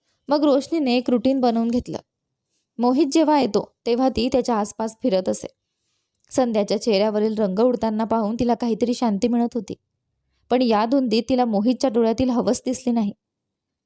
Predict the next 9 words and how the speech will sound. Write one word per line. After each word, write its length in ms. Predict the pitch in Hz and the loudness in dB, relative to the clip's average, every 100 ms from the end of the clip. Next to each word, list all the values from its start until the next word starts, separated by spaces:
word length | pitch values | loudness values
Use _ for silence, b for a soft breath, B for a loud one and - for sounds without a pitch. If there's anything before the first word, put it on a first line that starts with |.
| - | -4
अन्यथा 420 | 220 240 254 214 - _ _ _ _ - | -2 0 -2 -4 -8 _ _ _ _ -8
असं 200 | 254 - | -4 -2
केल्यापूर्वी 600 | 339 302 302 311 254 233 | 0 0 0 -2 -2 -2
तिने 260 | 247 254 240 | -2 0 0
हजार 340 | 233 214 220 | 0 0 0
वेळा 180 | 254 247 | 2 0
विचार 300 | 233 233 226 226 | 0 -2 -2 0
केला 180 | 226 | -2
असता. 260 | 220 - | -4 -8